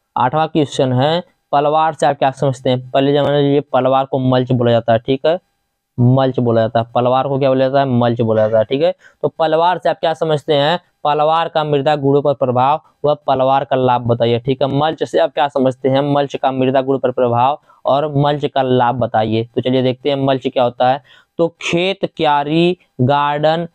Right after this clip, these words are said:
यार्ड या गमले की खुली मिट्टी को ढकने की प्रक्रिया को mulching कहते हैं और जिस material से इसे ढका जाता है या इसे किया जाता है, उसी को mulch कहते हैं, ठीक है। खेत, क्यारी, गार्डन, यार्ड या गमले की खुली मिट्टी को ढकने की प्रक्रिया को mulching कहते हैं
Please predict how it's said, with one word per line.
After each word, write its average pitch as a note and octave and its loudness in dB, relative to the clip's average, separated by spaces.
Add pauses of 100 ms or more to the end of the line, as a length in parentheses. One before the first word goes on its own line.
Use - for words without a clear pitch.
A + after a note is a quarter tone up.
(120)
यार्ड D3 2
या D#3 0
गमले C#3 0
की D#3 0
खुली C3 0
मिट्टी C#3 0
को C#3+ 0
ढकने B2 0
की C3+ -4
प्रक्रिया B2 -2
को A#2+ -4
mulching A2+ 0
कहते B2+ -2
हैं D3+ 0 (260)
और C3+ 0
जिस F3+ 0
material F#3+ 0
से G3 0
इसे E3+ -2
ढका C#3 -2
जाता C3 0
है C3+ 0
या C3+ 0
इसे C3 -2
किया C3 0
जाता C3 0
है, B2 2
उसी A#2+ -2
को A#2+ -2
mulch A2 0
कहते G2+ -4
हैं, G#2 -4
ठीक B2 -2
है। D3 2 (440)
खेत, D3 -2
क्यारी, C3 0
गार्डन, B2+ 0
यार्ड B2 0
या B2 2
गमले A#2 0
की B2+ -8
खुली A#2+ -2
मिट्टी A#2 -2
को A#2 -2
ढकने G#2+ -4
की A#2 -4
प्रक्रिया A2 -4
को A2+ -4
mulching A2+ 0
कहते A#2+ -2
हैं C3+ 0